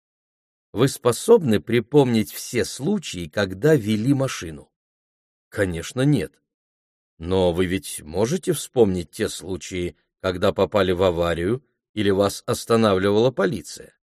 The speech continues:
А почему? Много действий и эмоций.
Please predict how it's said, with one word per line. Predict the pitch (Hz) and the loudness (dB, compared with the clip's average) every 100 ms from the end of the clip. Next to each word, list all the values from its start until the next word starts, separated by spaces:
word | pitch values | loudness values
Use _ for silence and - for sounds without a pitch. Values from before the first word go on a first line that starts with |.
| _ _ _ _ _ - | _ _ _ _ _ -6
А | 104 | -4
почему? | - 85 - 82 80 80 143 _ _ _ _ _ _ _ _ _ | -4 -10 -12 -10 -8 -8 -10 _ _ _ _ _ _ _ _ _
Много | 95 101 107 123 135 135 | -2 2 6 6 6 2
действий | 120 95 104 104 - - 120 135 - _ | 0 -2 -2 -2 -4 -8 -4 -4 -6 _
и | - 120 - | -8 -8 -4
эмоций. | 135 139 165 180 - - - | 0 2 2 0 -4 -16 -20